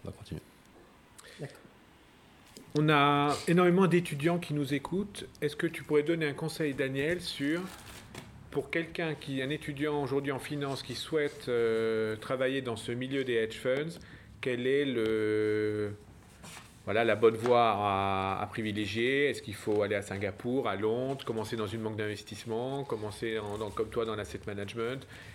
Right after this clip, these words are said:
Speaker 3: Quelles sont un peu les, les voies royales pour, euh, quelqu'un qui, qui est passionné par ce, par ce monde et qui, qui souhaite y entrer ?
Speaker 1: Euh, alors, le, le, le, mon, mon... mon,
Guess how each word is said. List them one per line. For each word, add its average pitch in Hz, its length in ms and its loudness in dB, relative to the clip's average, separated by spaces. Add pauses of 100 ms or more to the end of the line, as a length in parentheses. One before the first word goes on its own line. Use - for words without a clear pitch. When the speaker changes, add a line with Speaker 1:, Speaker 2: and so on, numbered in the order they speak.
(100)
Speaker 3:
Quelles 117 160 -6
sont 123 180 -4
un 113 80 -2
peu 127 200 0
les, 107 600 -2 (640)
les 123 80 0
voies 117 220 2
royales 123 600 2 (120)
pour, 127 360 2
euh, 110 180 4
quelqu'un 117 380 -4
qui, 104 640 -6
qui 110 60 -4
est 104 40 -2
passionné 113 480 -4
par 107 200 -6
ce, 101 460 0
par 101 180 -8
ce 110 100 -6
monde 113 240 -6
et 110 80 -4
qui, 101 380 -8
qui - 120 -16
souhaite - 300 -6
y 107 80 -6
entrer ? 98 200 -10 (760)
Speaker 1:
Euh, 110 480 10 (100)
alors, 110 220 10
le, 107 240 6
le, 98 240 4
le, 95 240 0
mon, 98 160 0
mon... 101 300 2
mon, 95 400 0